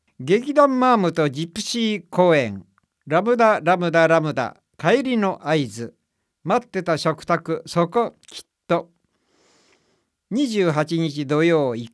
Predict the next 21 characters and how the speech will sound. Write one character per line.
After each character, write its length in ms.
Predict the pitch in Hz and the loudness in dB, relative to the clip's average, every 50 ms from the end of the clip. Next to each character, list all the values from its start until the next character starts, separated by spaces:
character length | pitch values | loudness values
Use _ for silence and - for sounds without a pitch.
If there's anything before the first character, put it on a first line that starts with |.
| _ _ | _ _
回 220 | - 202 202 196 190 | -2 0 2 2 2
目 320 | 185 180 175 175 - - _ | 2 0 0 -2 -4 -8 _
開 260 | - 151 151 151 147 | -6 -2 -2 0 0
演、 300 | 143 135 127 117 107 - _ _ _ _ _ _ - | 0 0 -2 -4 -8 -12 _ _ _ _ _ _ -4
午 180 | 139 165 226 | 0 2 2
後 240 | 262 247 208 170 120 | 2 2 2 0 0
二 220 | 147 139 165 226 220 | -2 -4 -4 -4 -4
時 160 | 190 175 - | -4 -6 -6
か 160 | - - 107 | -6 -8 -8
ら。 160 | 101 113 - _ _ _ _ _ _ _ _ _ _ _ _ _ | -8 -10 -14 _ _ _ _ _ _ _ _ _ _ _ _ _
二 160 | - 160 175 - | -4 -2 -2 0
回 260 | - 214 208 208 202 | 2 2 4 4 4
目 260 | 196 190 185 180 - | 2 2 0 0 -2
開 320 | - - 151 165 170 170 | -4 -2 0 2 2 2
演、 360 | 165 156 156 151 123 90 170 120 | 2 2 0 -4 -8 -12 -8 -4
午 140 | 135 208 | -2 -2
後 200 | 226 214 185 160 | 0 0 -2 -2
六 300 | 139 135 156 170 170 247 | 0 -2 -4 -4 -4 -6
時 160 | 208 156 135 117 | -8 -8 -10 -12
か 180 | - - 113 | -12 -12 -12
ら。 140 | 101 104 - | -12 -12 -16